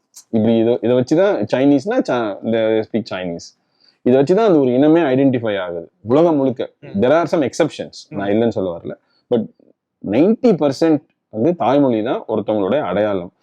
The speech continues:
Speaker 1: So, நீங்க அதை விட்டுட்டீங்கன்னா, உங்களோட அடையாளமே போயிடும். அப்ப நீங்க யாருன்னே உலகத்துக்கு தெரியாது. <laughs> So, அதனால நம்ம, அ, இங்கிலீஷ் வர்றதுனால தமிழோடைய அட-, இது வந்து குவாலிட்டி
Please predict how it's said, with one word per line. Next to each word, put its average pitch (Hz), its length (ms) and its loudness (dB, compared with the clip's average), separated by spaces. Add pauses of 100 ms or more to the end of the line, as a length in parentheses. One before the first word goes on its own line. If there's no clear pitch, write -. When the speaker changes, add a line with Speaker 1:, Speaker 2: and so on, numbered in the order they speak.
Speaker 1:
So, 170 140 0
நீங்க 151 160 2
அதை 131 180 2
விட்டுட்டீங்கன்னா, 131 680 0 (680)
உங்களோட 131 180 2
அடையாளமே 147 500 2
போயிடும். 120 240 0
அப்ப 120 180 2
நீங்க 135 220 2
யாருன்னே 165 720 0 (520)
உலகத்துக்கு 107 460 -4
தெரியாது. 82 360 -6 (260)
<laughs> - 520 -4 (520)
So, 151 160 2
அதனால 220 220 2
நம்ம, 156 200 2
அ, 113 460 -2
இங்கிலீஷ் 220 580 4
வர்றதுனால 160 720 0
தமிழோடைய 165 580 2
அட-, 131 300 0
இது 131 240 2
வந்து 151 640 0
குவாலிட்டி 147 420 2